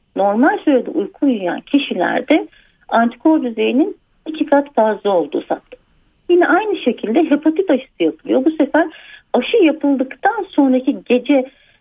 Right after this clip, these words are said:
uyku süresi kısa tutuluyor. Diğer grupta ise normal tutuluyor ve uyku süresi az olan kişilerde antikor yanıtının az olduğu görülüyor. Dolayısıyla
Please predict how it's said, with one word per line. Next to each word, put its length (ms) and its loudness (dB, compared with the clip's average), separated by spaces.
uyku 340 -4
süresi 460 -4
kısa 260 -2
tutuluyor. 640 0
Diğer 220 4
grupta 400 -6
ise 260 0
normal 400 0
tutuluyor 480 -6
ve 220 2
uyku 280 0
süresi 340 0
az 160 2
olan 300 0
kişilerde 760 -4
antikor 500 2
yanıtının 640 -2
az 160 0
olduğu 400 0
görülüyor. 400 -2
Dolayısıyla 840 2